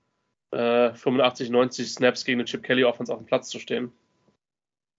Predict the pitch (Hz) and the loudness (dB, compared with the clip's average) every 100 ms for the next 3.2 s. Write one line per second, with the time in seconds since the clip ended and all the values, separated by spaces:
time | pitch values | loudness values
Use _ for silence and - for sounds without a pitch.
0 | _ _ _ _ 127 123 117 113 113 120 | _ _ _ _ 2 4 2 2 0 -2
1 | - _ _ _ _ _ - - - - | -10 _ _ _ _ _ -18 -14 -12 -6
2 | 123 135 147 127 113 123 127 120 - 117 | 2 4 6 2 4 2 0 -4 -4 -2
3 | 117 | -2